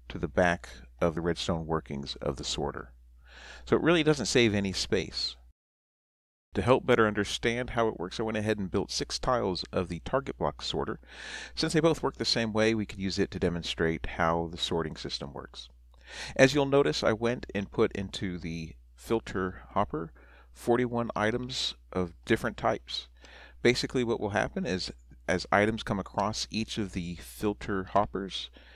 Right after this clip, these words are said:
they will only take in the items that match the forty-one items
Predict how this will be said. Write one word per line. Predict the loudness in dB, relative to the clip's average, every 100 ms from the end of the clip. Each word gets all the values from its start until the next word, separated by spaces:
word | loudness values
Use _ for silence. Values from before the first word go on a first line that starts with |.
| -20 -8 4
they | 4
will | 4 2 2 0 -8 -20 -20 -20 -20 -20 -20 -20 -8 0
only | 0 0
take | 2 2 2
in | -4 -4
the | -4
items | -2 -2 -2 -2
that | -2 -2
match | -4 -2 -2 -4 -6
the | -8
forty-one | -4 0 0 0 -2 0
items | 0 2 0 -4 -8